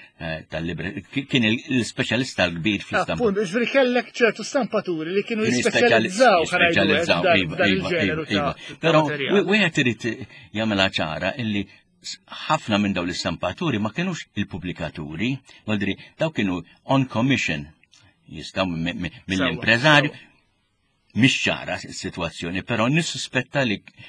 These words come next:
Speaker 1: li, li kemm il-darba iku-, kienu, eh, l-impreżarji jew il-managers tat-teatru li kienu, eh, jordu-, kienu jafu naturalment minn qabel xopri se jkollhom dal-istaġun li ġej, allura mi-, minn qabel fis-sajf qabel jgħidu li,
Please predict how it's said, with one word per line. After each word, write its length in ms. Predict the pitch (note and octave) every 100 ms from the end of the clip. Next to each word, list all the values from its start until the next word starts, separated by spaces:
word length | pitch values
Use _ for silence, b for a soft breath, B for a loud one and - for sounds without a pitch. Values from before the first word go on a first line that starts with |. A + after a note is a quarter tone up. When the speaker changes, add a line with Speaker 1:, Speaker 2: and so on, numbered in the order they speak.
| B
Speaker 1:
li, 140 | F2 E2+
li 160 | - G#2+ -
kemm 260 | - D#3+ D3+
il-darba 540 | B2+ G2+ F#2+ F2+ G2 G2+ B B
iku-, 280 | F#2 E2 G2+ -
kienu, 320 | - F2 E2+ E2+
eh, 380 | - - - - B B -
l-impreżarji 880 | F2 E2+ A#2 A2+ B2 C3+ C3 A#2+ A2+
jew 220 | E2 F2 E2+ B
il-managers 760 | - F#2 G2+ F#2+ F2 E2 E2 -
tat-teatru 720 | C#3+ - C#3 G2 G2+ - A2
li 140 | G2 F#2
kienu, 220 | F2+ E2+ B B
eh, 180 | D#2 F2
jordu-, 300 | F2+ E2+ G2
kienu 220 | - D#2 F2+
jafu 160 | E2+
naturalment 460 | E2 E2+ F2 F#2 G2
minn 80 | A#2+
qabel 380 | - F2+ E2+ - B
xopri 400 | - G2+ - F#2
se 140 | F2
jkollhom 320 | E2 F2 E2+
dal-istaġun 480 | E2+ E2+ - F#2 B2+
li 80 | D3+
ġej, 220 | A2+ B2+
allura 240 | A#2+ G#2+ G#2+
mi-, 140 | -
minn 180 | A2+ A#2+
qabel 240 | G#2+ G#2
fis-sajf 460 | G#2 F#2+ - F2 -
qabel 300 | F#2+ F2 F2+
jgħidu 240 | F2 E2
li, 80 | F2